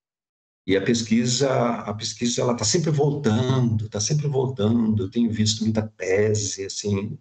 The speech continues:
de iluminação, tá sempre vol-, é muito historiográfica. Aí volta lá pro Gordon Craig, volta lá pro não sei quem, e arranca todo de novo, uma coisa que tá em todo quanto é livro. Você precisa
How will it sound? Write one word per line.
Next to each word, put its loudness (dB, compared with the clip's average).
de -14
iluminação, -4
tá -6
sempre 0
vol-, 2
é 0
muito 4
historiográfica. 0
Aí 4
volta 0
lá 2
pro -4
Gordon 0
Craig, -6
volta -2
lá 2
pro -12
não -10
sei -12
quem, -2
e 2
arranca 0
todo 0
de 0
novo, 0
uma -10
coisa -4
que -20
tá 0
em 0
todo 0
quanto -2
é 4
livro. 0
Você -12
precisa -2